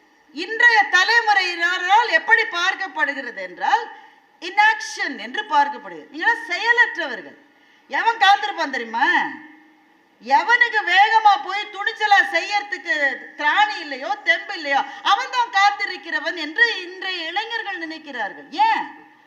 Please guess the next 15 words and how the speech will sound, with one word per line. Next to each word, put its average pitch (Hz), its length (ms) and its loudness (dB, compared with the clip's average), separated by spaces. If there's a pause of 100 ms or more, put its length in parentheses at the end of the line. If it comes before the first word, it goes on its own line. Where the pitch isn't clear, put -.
(260)
அவங்களை 403 320 4
காத்திருக்க 453 640 6
நாம் 427 340 4
விடுவதில்லை. 392 680 -2 (260)
எந்த 453 520 2 (100)
பிள்ளையாவது, 427 520 4
நான் 359 260 0
இன்னைக்கு 339 360 -6
சேலஞ்ச் 370 300 2
பண்றேங்க, 277 260 -2
உண்மையிலேயே 370 960 -4 (220)
வசதியே 427 760 -2
இல்லாத 370 460 0
மிக 370 440 -6
மிக, 466 440 2